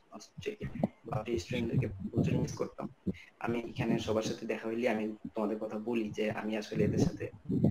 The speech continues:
আহ, উইকেন্ডে ঘুরতে যাইতাম বিভিন্ন জায়গায়, তারপরে হচ্ছে ফটোশুটে যাইতাম মাঝে মধ্যে মালঞ্চিতে, চায়ের দোকানে আড্ডা দিতাম, তারপরে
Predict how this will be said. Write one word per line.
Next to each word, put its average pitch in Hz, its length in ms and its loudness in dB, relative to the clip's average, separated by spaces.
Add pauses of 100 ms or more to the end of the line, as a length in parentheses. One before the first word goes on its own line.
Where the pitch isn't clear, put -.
(180)
আহ, 98 280 0 (500)
উইকেন্ডে 120 420 4
ঘুরতে 120 320 4
যাইতাম 107 440 6 (260)
বিভিন্ন 107 300 6
জায়গায়, 101 420 0 (460)
তারপরে 104 420 4
হচ্ছে 104 560 0
ফটোশুটে 120 440 0
যাইতাম 113 280 8
মাঝে 107 200 2
মধ্যে 110 180 -2
মালঞ্চিতে, 104 600 4 (400)
চায়ের 113 220 4
দোকানে 113 240 -2
আড্ডা 117 380 2
দিতাম, - 640 0 (300)
তারপরে 104 440 4